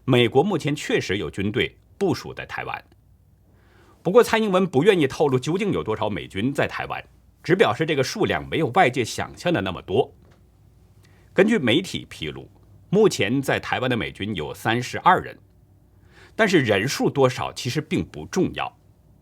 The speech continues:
重要的是呢，它具有一个意义，象征着这是美国啊，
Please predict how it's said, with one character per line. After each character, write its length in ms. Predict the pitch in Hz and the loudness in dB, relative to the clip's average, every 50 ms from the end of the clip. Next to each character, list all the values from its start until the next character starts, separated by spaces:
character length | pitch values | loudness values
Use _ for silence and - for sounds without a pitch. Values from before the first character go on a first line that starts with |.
| _ | _
重 180 | - 180 233 175 | 0 2 4 4
要 160 | 117 101 90 | 4 2 2
的 100 | 73 80 | 0 -4
是 200 | - - - 65 | -6 -6 -6 -8
呢， 120 | 64 - - - _ _ _ _ _ - _ _ _ - - - _ _ _ - | -8 -10 -18 -20 _ _ _ _ _ -20 _ _ _ -20 -20 -20 _ _ _ -10
它 160 | - - 151 | -6 -6 -6
具 140 | - - - | -4 -4 -6
有 120 | 80 65 | -6 -8
一 120 | - 64 85 | -10 -10 -8
个 100 | 107 107 - - | -8 -8 -6 -4
意 140 | 226 247 | -4 -4
义， 260 | 208 - - 139 - - - _ - - - - | -4 -4 -8 -14 -18 -20 -20 _ -20 -20 -20 -12
象 360 | - - - - 247 214 156 131 | -6 -2 2 4 4 6 4 4
征 140 | 165 185 | 2 2
着 100 | 196 180 | 2 2
这 140 | 156 - 190 | 4 2 2
是 120 | 160 - 170 | 0 0 0
美 280 | 151 113 90 76 67 | 0 0 0 -2 -4
国 180 | - - 73 85 | -8 -8 -4 -2
啊， 240 | 110 98 - - | -2 -2 -2 -4